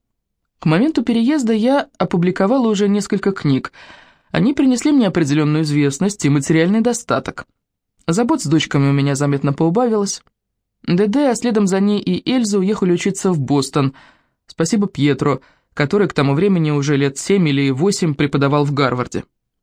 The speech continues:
Девочки поддерживали с отцом прекрасные отношения. В письмах они жаловались на ужасный климат и зазнайство бостонцев,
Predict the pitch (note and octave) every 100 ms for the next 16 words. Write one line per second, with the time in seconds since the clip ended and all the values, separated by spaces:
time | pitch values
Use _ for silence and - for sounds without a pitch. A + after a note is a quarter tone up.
0 | _ _ _ A3 B3+ C#4+ - A#3 - G#3+
1 | A#3 A3+ G3+ F#3+ F#3+ F#3 G#3 D3 C#3 C#3
2 | D3+ C#3+ D3+ - G3 F#3 E3+ E3 _ _
3 | _ _ _ _ - - G3 F#3+ E3+ F3+
4 | E3+ F3+ E3+ D#3+ D#3+ F3+ F3 F3 E3+ F3
5 | - A3+ E3 C3 - - - _ - C#3+
6 | C#3+ C3+ D3+ D3 - D3 B2+ G3 - D#3
7 | C#3 C3